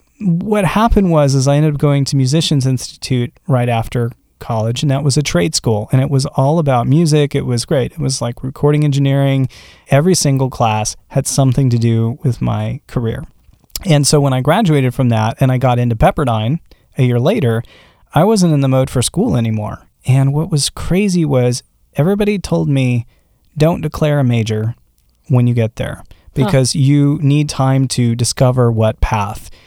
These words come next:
Speaker 1: you wanna be on. Just sign up for the general ed classes." I showed up to college. I had no idea how to sign up for classes. You show up at this big fair and there's all these tables, and I didn't even know what classes I was supposed to take.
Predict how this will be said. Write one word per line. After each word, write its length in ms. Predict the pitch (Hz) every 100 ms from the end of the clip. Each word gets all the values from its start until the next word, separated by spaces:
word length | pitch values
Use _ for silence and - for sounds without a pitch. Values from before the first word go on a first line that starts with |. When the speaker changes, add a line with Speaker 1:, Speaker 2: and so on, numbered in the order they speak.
| _
Speaker 1:
you 140 | - 123
wanna 180 | 120 113
be 100 | 110
on. 140 | 104
Just 260 | 110 139 -
sign 220 | 135 131
up 100 | 160
for 100 | -
the 80 | 196
general 340 | 180 165 151
ed 100 | 147 139
classes." 440 | - 110 123 123 -
I 80 | 143
showed 220 | - 170
up 80 | 175
to 60 | 151
college. 380 | - 120 120 - - - -
I 60 | 226
had 200 | 165 135
no 320 | 120 120 127
idea 280 | 127 120 123
how 100 | 139
to 80 | 127
sign 240 | - 123
up 100 | 117
for 80 | -
classes. 520 | 127 113 110 - 127 131
You 80 |
show 180 | 120 147
up 120 | 135
at 60 | 123
this 180 | 120 113
big 220 | 131 120
fair 440 | - - 117 123 127
and 120 | 120
there's 140 | 113
all 100 | 117
these 200 | 120 117
tables, 500 | - 117 117 120 127
and 100 | 151
I 80 | 120
didn't 180 | 175 156
even 160 | 143 139
know 120 | 139
what 80 | 143
classes 420 | - - - 147
I 100 | 143
was 160 | 143 147
supposed 280 | 147 151 -
to 60 |
take. 380 | 135 - - -